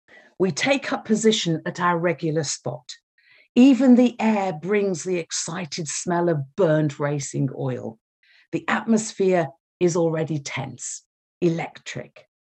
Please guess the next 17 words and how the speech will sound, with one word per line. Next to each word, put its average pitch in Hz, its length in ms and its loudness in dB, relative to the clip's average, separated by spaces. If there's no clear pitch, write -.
As 170 140 -2
the 185 80 -2
clock 247 360 4
approaches 214 680 2
the 180 120 -8
time 190 360 -6
for 170 140 -12
the 175 100 -4
commencement 180 800 -2
of 165 80 -4
the 165 100 -2
meeting, 143 580 -2
the - 180 -8
tension 165 640 -2
increases. 151 880 -6
Flags 220 560 4
wave, 175 520 0